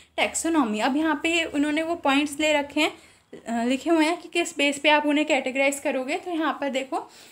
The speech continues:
एक्सटर्नल और internal in structure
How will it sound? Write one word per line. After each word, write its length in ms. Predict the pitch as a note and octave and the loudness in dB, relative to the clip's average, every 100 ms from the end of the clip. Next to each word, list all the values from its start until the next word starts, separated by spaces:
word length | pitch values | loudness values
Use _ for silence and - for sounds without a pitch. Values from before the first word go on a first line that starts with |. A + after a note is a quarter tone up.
| - | -6
एक्सटर्नल 540 | A#3 - - D4 C#4+ E4+ | -6 -2 0 4 4 2
और 300 | A4 E4+ F4 | 2 2 4
internal 480 | D4 C#4+ C4 C#4 D#4+ D#4+ | 4 4 4 4 4 2
in 80 | C#4 - B3 | 0 -4 -10
structure 480 | - D#4 D#4 E4+ | -2 -2 -2 -4